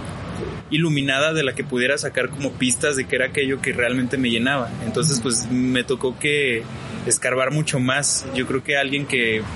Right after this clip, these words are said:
de niño ya se veía que era muy bueno para pintar o,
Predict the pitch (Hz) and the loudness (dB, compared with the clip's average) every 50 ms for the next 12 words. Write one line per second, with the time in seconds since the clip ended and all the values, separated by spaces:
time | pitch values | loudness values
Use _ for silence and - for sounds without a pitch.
0 | - - 120 120 123 127 135 139 143 139 135 139 139 127 127 123 117 110 143 139 | -2 0 0 2 2 2 2 2 2 2 2 2 2 2 2 0 0 0 0 2
1 | 135 131 131 127 135 135 131 131 135 131 123 - 123 117 113 110 110 110 110 113 | 2 2 2 2 2 0 0 0 0 0 0 0 0 2 2 0 0 0 -2 -2
2 | 113 - - - 113 110 110 - 127 127 131 135 127 120 117 110 110 110 | -4 -4 -4 -4 -4 -2 -2 0 0 0 2 0 0 0 0 0 0 -2